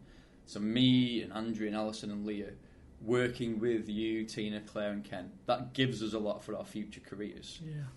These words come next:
Speaker 1: which is a really nice thing to do. It's an, it's an extra bon-, benefit. It's not the reason we've done that.
Speaker 2: Yeah.
Speaker 1: But that does, that's almost training the leaders of the future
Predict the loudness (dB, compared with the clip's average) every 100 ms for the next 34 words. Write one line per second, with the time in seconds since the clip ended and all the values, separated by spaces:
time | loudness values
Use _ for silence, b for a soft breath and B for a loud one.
0 | -8 -4 0 2 4 4 4 2 0 -2
1 | -6 -4 -2 -2 -4 -4 -4 -2 -2 0
2 | 0 0 -2 -2 -4 0 0 2 2 2
3 | -4 -8 -6 -6 -2 -2 -2 -2 -4 -8
4 | -10 -12 -14 -10 -8 -8 0 2 2 2
5 | 2 2 2 0 0 2 0 0 -4 -2
6 | 0 0 -2 -2 -2 -2 -4 -8 -4 -4
7 | -2 -4